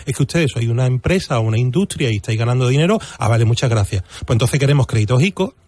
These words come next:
queremos ayuda de Cámara de Comercio, entonces ahora queremos toda una serie de financiación para nuestra industria, la industria de la cultura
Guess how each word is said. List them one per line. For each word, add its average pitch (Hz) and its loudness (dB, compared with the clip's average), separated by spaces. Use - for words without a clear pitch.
queremos 113 2
ayuda 110 -2
de 104 -2
Cámara 110 0
de 107 0
Comercio, 196 0
entonces 127 0
ahora 160 2
queremos 175 2
toda 175 2
una 190 4
serie 190 0
de 175 -2
financiación 170 -2
para 165 0
nuestra 113 0
industria, 123 -2
la 110 -8
industria 107 -2
de 175 0
la 127 0
cultura 98 -2